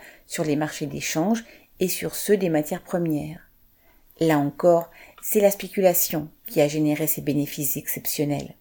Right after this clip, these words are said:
Pour ces trusts, la guerre et la crise elles-mêmes sont des sources de profit.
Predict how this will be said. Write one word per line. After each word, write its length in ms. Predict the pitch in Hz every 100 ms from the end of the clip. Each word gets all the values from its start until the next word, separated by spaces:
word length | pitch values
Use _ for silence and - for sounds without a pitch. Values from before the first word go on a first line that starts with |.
| _ _ _ _ _ _ _ _ _ _ _ _ _
Pour 160 | - 208
ces 200 | - 190
trusts, 520 | - 185 175 - - - - _
la 220 | 190 196 196
guerre 380 | 190 196 196 -
et 80 |
la 160 | 208 185
crise 340 | - - 156 -
elles-mêmes 460 | 220 220 170 151 160
sont 180 | -
des 140 | 190 160
sources 300 | - 196 160
de 120 | 156
profit. 500 | 170 - 151 - 147